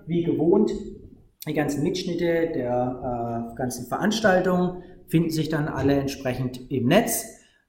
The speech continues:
Manchmal hat man es eben lieber als, äh,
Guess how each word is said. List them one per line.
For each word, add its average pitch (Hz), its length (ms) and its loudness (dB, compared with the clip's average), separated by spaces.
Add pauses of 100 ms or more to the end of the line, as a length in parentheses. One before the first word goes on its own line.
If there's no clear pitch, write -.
(460)
Manchmal 175 420 2
hat 170 120 2
man 160 80 0
es - 80 -2
eben 151 180 4
lieber 156 480 6
als, 123 500 0
äh, 143 200 0